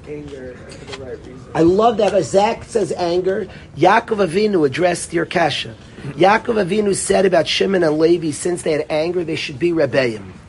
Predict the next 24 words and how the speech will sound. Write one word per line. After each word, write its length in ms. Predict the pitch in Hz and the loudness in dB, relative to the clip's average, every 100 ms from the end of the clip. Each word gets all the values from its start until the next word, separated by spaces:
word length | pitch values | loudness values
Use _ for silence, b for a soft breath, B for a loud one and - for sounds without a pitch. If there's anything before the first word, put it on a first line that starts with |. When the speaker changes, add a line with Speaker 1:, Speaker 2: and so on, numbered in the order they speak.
| B B - | B B -10
Speaker 2:
Now, 80 | 139 | 0
what 200 | 170 185 | 2 4
your 100 | 165 | 2
feet 280 | - 220 220 | 0 -4 -4
saying, 280 | - 202 180 | 0 0 0
"Be 120 | 170 | 0
Yisrael"? 400 | 151 - 143 127 | 0 0 -2 2
Now, 80 | 135 | 2
I 100 | 147 160 208 | 2 2 2
ask 260 | 220 - 147 | 2 -2 -8
you, 280 | 139 135 135 B - | -6 -6 -10 B -12
rebbeim, 640 | 135 135 156 226 170 120 117 | -12 0 2 4 2 -2 -2
you 60 | |
don't 160 | 135 175 | 0 2
want 140 | 139 | 0
anger. 360 | 139 151 139 127 B B B 170 | 0 -2 -4 -10 B B B 0
I 100 | 190 | 0
think 400 | - 240 240 - | 2 -2 0 -2
the 80 | |
shirish 720 | - - - 214 240 220 - 180 | -2 0 2 2 4 2 0 -4
of 100 | 151 | -4
anger 400 | 160 160 156 147 | -4 -2 -2 -4
is 120 | - | -4
passion. 640 | 185 175 156 - 110 107 | -2 0 0 -4 -10 -14